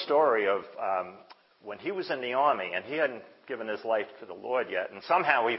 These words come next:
found that he wound up in church. And he said he went into this church, probably similar to ours right here, and he said most of the church was filled with old women,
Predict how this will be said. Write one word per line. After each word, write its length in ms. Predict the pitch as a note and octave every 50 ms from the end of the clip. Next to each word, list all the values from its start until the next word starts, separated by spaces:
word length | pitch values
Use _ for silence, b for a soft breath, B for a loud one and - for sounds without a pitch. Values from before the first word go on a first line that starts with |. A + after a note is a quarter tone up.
| - -
found 260 | B2+ A#2+ B2 A#2 A2
that 100 | B2 B2 - -
he 100 | A#2+ A2+
wound 320 | G#2+ A#2+ A#2+ A#2 A#2 A2
up 160 | G2 - -
in 80 | F#2 - - -
church. 320 | C3+ G#2+ E2 - - - - - - B B B B B B B B B
And 120 | A2+ G#2+ A2+
he 60 | -
said 160 | - B2+ A2
he 60 | A#2
went 180 | A2+ A2+ A2+ A#2+
into 200 | B2+ B2 D3 C#3+
this 160 | C3+ C3 - -
church, 220 | - C3 B2 B2+ B2+ -
probably 220 | G#2+ G2+ A#2 A2+
similar 420 | - - C3 B2 A#2 A#2+ A#2 A#2 A2+ - -
to 60 | A#2+
ours 400 | A#2+ A2 G#2 A2 A2+ A2 G#2+ - A2
right 260 | G#2 G#2 A2 G#2+ -
here, 340 | G#2 A2+ A#2+ G#2+ F#2+ F2 E2+ B B B B B B B B A2+
and 340 | G#2+ A2+ A2+ A2 G#2+ G#2+ A2+ A2 - - G#2
he 80 | A2 - -
said 120 | A2+ G2 F#2 - - _ _ _ _ _ _ G#2+
most 400 | A#2 B2 C#3 D3+ E3 - - -
of 60 | D3
the 80 | D3 -
church 300 | - C#3+ B2 A#2+ A2+ - - -
was 160 | A2+ A#2 G#2+ - - -
filled 380 | - B2+ A#2 A2+ G#2+ G2+ - A2+
with 160 | A2+ G#2 - - - - - _ _ _ _
old 320 | G#2+ G#2+ A2 A2+ A2+ A2 - - -
women, 240 | G#2+ G2 F2 D#2